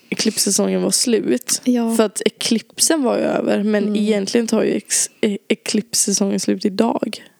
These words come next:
Speaker 2: Precis, vid, eh, nymånen.
Speaker 1: Ja.
Speaker 2: Ja.
Speaker 1: Den är precis innan tolvslaget.
Speaker 2: Ja.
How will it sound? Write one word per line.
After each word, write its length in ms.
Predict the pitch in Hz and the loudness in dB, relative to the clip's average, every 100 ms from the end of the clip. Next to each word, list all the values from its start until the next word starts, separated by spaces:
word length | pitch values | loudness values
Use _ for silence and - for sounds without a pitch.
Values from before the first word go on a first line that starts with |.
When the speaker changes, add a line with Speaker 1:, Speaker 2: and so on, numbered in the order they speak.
| _ - | _ -4
Speaker 2:
Precis, 680 | 220 - 254 262 277 - 240 | -2 0 0 0 -2 -2 0
vid, 400 | 220 208 196 208 | 0 0 -2 -2
eh, 260 | 214 220 | 0 0
nymånen. 1120 | 214 214 208 196 196 208 220 214 208 233 247 - | 0 0 0 -2 -2 -2 0 0 -2 -2 -4 -4
Speaker 1:
Ja. 340 | 247 240 113 - - _ | -2 0 0 -4 -12 _
Speaker 2:
Ja. 420 | 226 226 220 226 226 | -2 0 -2 -2 0
Speaker 1:
Den 240 | 233 220 | 0 2
är 60 | 214 | -2
precis 520 | 214 - 226 214 233 | -4 -2 -2 -2 -2
innan 360 | 233 233 247 | -2 -2 -2
tolvslaget. 920 | 247 240 226 214 240 240 233 226 - - _ _ _ | -2 -2 -2 -2 -2 0 -2 -6 -12 -18 _ _ _
Speaker 2:
Ja. 360 | 220 202 180 | -2 -2 -2